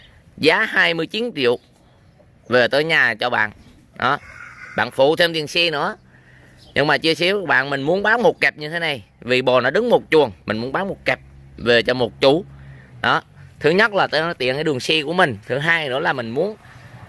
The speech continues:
cái người chú mà nuôi cặp bò này, nuôi phát lên thì nó như thế nào. Đó. Hai con thì chia sẻ với các bạn, chưa con nào bực răng.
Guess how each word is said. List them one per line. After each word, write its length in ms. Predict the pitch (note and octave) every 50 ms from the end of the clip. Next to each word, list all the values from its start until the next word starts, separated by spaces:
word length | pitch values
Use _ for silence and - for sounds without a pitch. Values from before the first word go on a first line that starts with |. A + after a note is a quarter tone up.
| - - -
cái 140 | D#3 E3+
người 280 | F3+ F#3 F3+ F3 D3+ C3+
chú 300 | - - D3+ D#3 F3 G3
mà 140 | A3 G#3 D#3
nuôi 220 | C#3 D3 D3 D3
cặp 140 | C3 B2 -
bò 200 | - A#2+ A2+ A#2
này, 220 | A#2 A2+ A2 G2+ - - - - - -
nuôi 180 | - A#2+ B2+ B2+
phát 260 | - - F3 F#3 -
lên 200 | F#3 D#3+ C#3 B2+
thì 80 | B2+ C3+
nó 100 | C#3+ D3
như 200 | D3+ D#3+ D#3+ C#3+
thế 120 | C#3+ C#3
nào. 240 | C3 C3+ C3 A2+ F#2 - - - - - - - - - - - - -
Đó. 200 | G#2+ A2+ C3 C3+ - - - - -
Hai 220 | - A#2 A#2+ A#2
con 280 | - A#2+ B2 B2 A#2+ A2+
thì 120 | A2+ G#2
chia 160 | G2 A#2 A#2+
sẻ 200 | A2 - B2 C3
với 120 | C3 D#3 D3+
các 180 | E3+ E3+ -
bạn, 240 | A2 G#2+ G#2 G#2 A2 -
chưa 180 | - F3 F3 D3+
con 200 | - C3 C3 C3
nào 140 | B2 A2 G#2
bực 180 | A2+ A#2 -
răng. 180 | C#3 C#3+ C3+